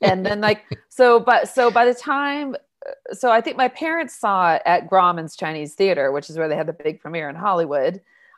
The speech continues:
Speaker 1: Um, but by the time we saw, it had been out for a while. We saw it in Ven-, at the small, like, m-, mall in Ventura, and, um, and saw it. And I mean, I, I remember to this day,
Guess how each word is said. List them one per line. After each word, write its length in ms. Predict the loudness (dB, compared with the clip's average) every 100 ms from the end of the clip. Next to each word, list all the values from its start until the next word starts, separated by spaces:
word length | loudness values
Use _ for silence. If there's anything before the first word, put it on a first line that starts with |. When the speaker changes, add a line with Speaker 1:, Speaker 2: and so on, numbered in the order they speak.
| _ -2
Speaker 1:
Um, 380 | 0 0 -4
but 140 | -2 0
by 120 | 0
the 100 | 0
time 680 | -6 -6 -4 -4 -6 -8 -12 _ _ -12
we 300 | -8 -8 -8
saw, 220 | -8 -4
it 120 | -2
had 200 | -2 2
been 160 | 0 2
out 240 | 0 -2
for 100 | -2
a 40 | 0
while. 260 | 2 2
We 80 | 0
saw 220 | -2 -2
it 40 | -2
in 140 | -6
Ven-, 180 | -8 -6
at 100 | -8
the 100 | -6
small, 540 | -10 -4 -2 0 -2 -4
like, 220 | -4 -4 -8
m-, 180 | -14 -6
mall 540 | -2 0 0 0 -2
in 140 | -4 -10
Ventura, 640 | -12 -8 -4 -4 -6 -12 _ _ _ _ -4
and, 420 | -2 -2 -4 -6 -4
um, 540 | -2 -2 -4 -10 -20 _ _ -20 -10
and 200 | -10 -8
saw 400 | 0 2 4 2
it. 80 | 2
And 160 | 0 0
I 120 | -2 -2
mean, 160 | -2
I, 200 | 2 2 2
I 120 | 0
remember 360 | 2 0 -4 -4
to 140 | -6
this 140 | -8 -2
day, 260 | -2 -2